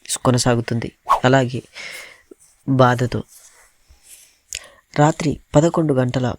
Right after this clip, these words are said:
పదిహేను నిమిషాలకు అగ్నివంశం భవన్ బయటి రోడ్డు మీద చీకటి గాఢంగా ఉంది. గేట్ దగ్గర సెక్యూరిటీ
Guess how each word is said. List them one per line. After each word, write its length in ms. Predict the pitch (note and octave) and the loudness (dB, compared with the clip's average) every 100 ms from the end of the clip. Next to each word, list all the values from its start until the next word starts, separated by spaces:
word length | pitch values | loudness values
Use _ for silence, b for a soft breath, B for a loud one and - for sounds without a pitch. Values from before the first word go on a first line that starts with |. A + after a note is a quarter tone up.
| - | -2
పదిహేను 340 | B2 C3 B2+ - | 0 0 -2 -6
నిమిషాలకు 600 | D3+ B2 A#2 B2 B2 - - _ _ - B B B B | -4 -2 0 0 -2 -6 -14 _ _ -20 B B B B
అగ్నివంశం 840 | C#3 C#3+ _ F3+ E3+ D3 D#3 C3+ D#3 _ | 2 2 _ 2 2 2 0 -2 -8 _
భవన్ 340 | A#2+ B2 C#3 B2+ | 0 2 2 0
బయటి 360 | A#2 C3+ - | 0 0 0
రోడ్డు 240 | D#3 C#3 B2+ | 2 2 2
మీద 220 | B2+ C3 B2+ | 2 2 0
చీకటి 680 | - _ - E3+ E3 F3+ C3 | -4 _ 0 0 2 0 0
గాఢంగా 520 | A#2+ A#2+ C#3+ C#3+ C3+ | 0 0 0 0 0
ఉంది. 260 | B2 B2+ _ _ _ B B B B B - D#3+ | 0 -4 _ _ _ B B B B B -2 2
గేట్ 180 | F#3+ G3+ | 2 2
దగ్గర 340 | D3+ D3 D3 C#3 | 0 2 0 0
సెక్యూరిటీ 760 | - C3+ - D#3+ D#3 - C#3 | 0 -2 2 0 0 -2 -4